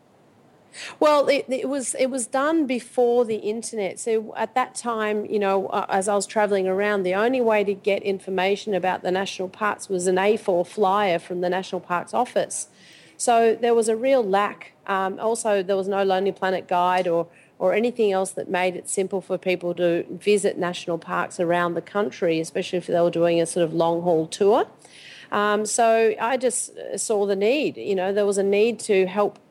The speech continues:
make it easier for people to go and visit these magnificent places we have in Australia. And, um, so I saw the, I saw the gap and I,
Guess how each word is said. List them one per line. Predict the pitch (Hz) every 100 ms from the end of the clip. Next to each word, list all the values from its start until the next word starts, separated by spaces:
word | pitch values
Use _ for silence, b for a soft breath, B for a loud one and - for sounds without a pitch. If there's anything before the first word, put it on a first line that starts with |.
| -
make | 202 220
it | 196
easier | 180 254 262 240 180
for | 160 202
people | 175 202 196 190 180
to | -
go | 170 180 185
and | 180
visit | 175 180 -
these | 185 180 175 220
magnificent | 185 175 208 220 - 170
places | - 180 202 185 170
we |
have | 180 196 226
in | 214
Australia. | 185 - 165 165 180 247 B B B B B _
And, | 196 196 202 196
um, | 202 196 196
so | - 214
I | 208
saw | 208 226
the, | 214 214 202 -
I | 202 190
saw | 214
the | 208
gap | 196 202 277 233
and | 208
I, | 202